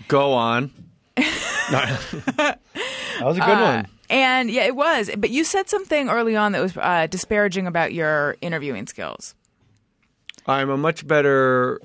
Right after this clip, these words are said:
Speaker 1: I'm much better having a conversation than interviewing 'cause I'm a horrible interrupter.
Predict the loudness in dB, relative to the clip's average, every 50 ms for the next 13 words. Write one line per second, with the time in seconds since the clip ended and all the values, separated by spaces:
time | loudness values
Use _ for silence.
0 | -14 _ -6 -2 -2 -2 0 0 2 2 2 2 2 2 0 0 0 -2 -4 -2
1 | -2 -2 -2 -2 -2 -4 -2 -2 -2 -2 -2 -4 -4 -4 -6 -6 -6 -6 -4 -4
2 | -4 -4 -4 -6 -6 -8 -10 -12 -10 -10 -10 -10 -10 -12 -14 -14 -14 -12 -10 -10
3 | -10 -10 -12 -12 -16 -18 -20 -20 -20 -20 -14 -8 -4 -2 0 0 0 0 -2 -2
4 | -2 -2 -2 -4 -4 -6 -8 -10 -10 -10 -10 -12 -14 -14 -14 -14 -14 -14 -16 -18
5 | -20 -20 -20